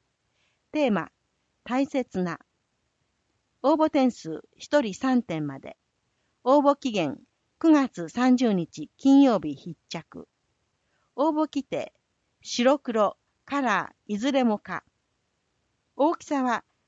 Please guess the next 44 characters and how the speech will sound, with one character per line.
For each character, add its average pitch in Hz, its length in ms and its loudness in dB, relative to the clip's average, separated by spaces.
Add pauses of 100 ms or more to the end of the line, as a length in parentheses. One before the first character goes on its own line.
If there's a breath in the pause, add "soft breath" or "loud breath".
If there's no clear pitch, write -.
(240)
二 262 200 6
エ 302 120 4
ル 269 220 -2
以 254 160 -4
上 208 240 0
の 147 120 -4
写 156 180 -14
真。 - 300 -10 (1120)
デ 247 140 -2
ジ 339 140 -8
タ 349 140 2
ル 330 120 -8
カ 330 120 0
メ 294 160 6
ラ 190 100 -2
の 165 140 -2
場 175 160 -6
合 175 140 -10
は、 147 180 -12 (320)
千 320 300 4
二 311 120 8
百 285 260 -2
か 196 140 -12
け 190 160 -8
る 160 200 -10 (240)
千 320 280 4
六 311 200 2
百 294 280 -6
ピ 285 160 -4
ク 254 100 -10
セ 185 180 -4
ル 160 160 -10
以 233 120 -8
上 220 240 -2
で 151 140 -8
撮 175 240 -14 (100)
影 175 140 -6
し - 80 -18
た 160 140 -10
も 147 120 -6
の。 - 200 -12 (1080)
作 254 340 -2
品 269 220 6
は 226 200 -2